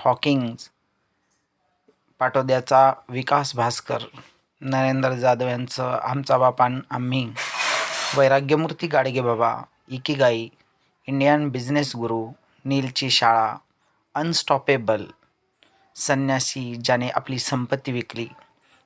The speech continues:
नागवंशीयांची शौर्यगाथा, Think and Grow Rich, आयुष्य समृद्ध करणारे एकशे एक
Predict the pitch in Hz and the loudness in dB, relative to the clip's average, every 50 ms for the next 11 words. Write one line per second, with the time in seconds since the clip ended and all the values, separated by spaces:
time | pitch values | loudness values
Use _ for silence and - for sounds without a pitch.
0 | - - _ 131 131 131 131 135 147 147 143 139 143 143 147 143 - - 160 160 | -20 -16 _ -2 2 4 6 6 4 4 2 2 2 2 2 0 0 0 0 0
1 | 151 - 156 151 - - 175 175 165 151 123 117 113 110 - - - 120 - - | -2 -2 -2 -2 0 2 2 4 4 4 4 4 4 2 2 -2 -6 -6 -8 -8
2 | _ _ _ _ _ _ _ _ _ _ - - 147 143 139 123 - 131 131 131 | _ _ _ _ _ _ _ _ _ _ -6 -2 -2 0 0 2 2 0 0 0
3 | 127 117 110 127 123 131 135 - - - - 117 117 113 120 135 131 120 104 - | -2 -4 -2 0 2 2 2 0 -2 -8 -14 -12 -8 -6 -4 -4 -4 -4 -2 -2
4 | - - - - _ _ _ _ _ _ _ _ _ _ - - - - - 135 | -2 -2 -4 -6 _ _ _ _ _ _ _ _ _ _ -18 -16 -8 -2 0 0
5 | 151 160 160 - - 151 - - 160 156 156 175 180 165 160 156 139 151 139 143 | 0 0 0 -2 -2 -2 0 0 0 0 0 0 0 2 0 0 2 2 2 2
6 | 147 139 139 143 - - - 139 - - - - 156 151 147 - - | 2 2 2 0 -2 -2 -4 0 2 2 4 4 4 4 2 0 -4